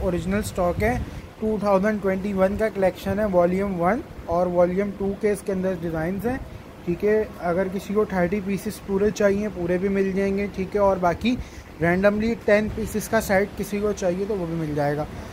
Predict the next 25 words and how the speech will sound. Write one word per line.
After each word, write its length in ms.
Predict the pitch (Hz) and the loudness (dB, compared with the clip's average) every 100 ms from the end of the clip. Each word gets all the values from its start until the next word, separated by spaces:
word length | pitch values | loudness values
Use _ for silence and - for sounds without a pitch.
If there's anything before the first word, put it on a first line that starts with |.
| - - | -12 0
वैसे 260 | 165 165 208 | 2 2 2
हमने 260 | 208 214 214 | 2 2 4
दस 280 | 202 208 - | 4 2 -2
पीस 220 | 208 - | -4 -2
के 100 | 233 | 2
ही 120 | 233 | 2
सेट 240 | 226 208 202 | 4 2 2
बनाए, 340 | 196 180 220 | 0 0 0
अगर 220 | 285 226 208 | -2 -4 -4
किसी 300 | 208 - 196 | -8 -4 2
को 140 | 214 | 2
थर्टी 280 | 214 180 208 | 4 2 0
piece 320 | 190 208 - | -4 -6 -2
का 80 | 220 | -2
पूरा 300 | 208 202 202 | 0 -2 -2
सेट 280 | 208 208 202 | -2 -2 -2
चाहिए, 440 | - 208 208 247 254 - | 0 0 2 2 2 -4
पूरी 280 | 208 202 | -6 -2
range 260 | 196 196 208 | 2 2 2
चाहिए 360 | - 208 202 220 | -2 -2 -2 -2
तो 120 | 208 | 0
वो 120 | 185 | 0
भी 120 | 180 | 0
मिल 200 | 170 156 | 0 0
जाएगी। 280 | 151 147 | 0 -2